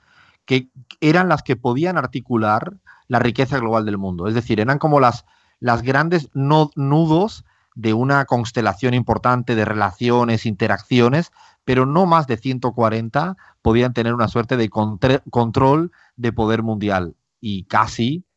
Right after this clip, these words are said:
no diría que tengan que ser los mismos, pero coincide bastante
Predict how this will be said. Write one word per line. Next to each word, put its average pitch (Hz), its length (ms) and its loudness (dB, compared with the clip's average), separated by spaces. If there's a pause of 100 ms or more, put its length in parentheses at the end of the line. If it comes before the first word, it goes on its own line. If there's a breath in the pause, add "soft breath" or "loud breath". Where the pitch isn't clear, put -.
no 92 140 -10
diría 95 240 -2
que 95 160 -4
tengan 104 260 -2
que 95 100 -4
ser 95 160 0
los 95 200 0
mismos, 123 440 0 (280 soft breath)
pero 113 240 4
coincide 117 400 2
bastante 120 600 0